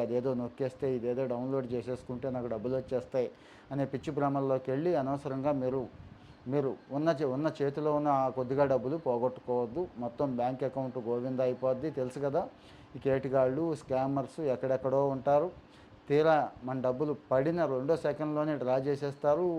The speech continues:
సైబర్ క్రైమ్‌లకి, వన్ నైన్ త్రీ జీరోలకి ఎంతమందికి ఫోన్ చేసి చెప్పినా, ఎన్ని కంప్లైంట్లు ఇచ్చినా ఉపయోగం లేదు. వాళ్ళు కూడా ఏం చేయలేరండి,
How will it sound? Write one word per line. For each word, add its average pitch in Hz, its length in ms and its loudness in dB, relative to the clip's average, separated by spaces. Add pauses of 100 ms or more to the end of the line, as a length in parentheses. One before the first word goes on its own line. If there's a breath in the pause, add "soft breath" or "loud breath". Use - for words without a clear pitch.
(180)
సైబర్ 135 420 0
క్రైమ్‌లకి, 139 560 -4
వన్ 123 320 0
నైన్ 143 160 0
త్రీ 139 200 -2
జీరోలకి 135 680 -2 (680 loud breath)
ఎంతమందికి 143 540 0
ఫోన్ 139 260 0
చేసి 143 200 2
చెప్పినా, 147 320 0 (200)
ఎన్ని 131 160 -2 (100)
కంప్లైంట్లు 139 500 0
ఇచ్చినా 147 220 -2 (140)
ఉపయోగం 139 440 0
లేదు. 143 200 0 (100)
వాళ్ళు 147 260 4
కూడా 170 120 2
ఏం 165 220 0
చేయలేరండి, 160 580 2